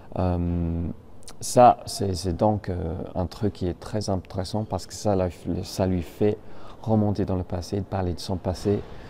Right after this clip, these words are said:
dans la séduction. Euh, c'est toujours intéressant de parler du, du passé, de,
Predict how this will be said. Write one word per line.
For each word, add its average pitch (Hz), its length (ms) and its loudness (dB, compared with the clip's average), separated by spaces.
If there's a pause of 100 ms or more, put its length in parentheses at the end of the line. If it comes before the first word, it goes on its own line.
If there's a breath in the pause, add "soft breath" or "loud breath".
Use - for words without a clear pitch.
(260 loud breath)
dans 95 80 0
la 92 100 4
séduction. 101 720 0
Euh, - 40 -2 (120)
c'est - 180 -4
toujours 110 300 0
intéressant 98 420 -2
de 101 60 -2
parler 92 280 -2
du, 82 140 -6 (120)
du - 60 -4
passé, 98 540 0
de, 80 360 -2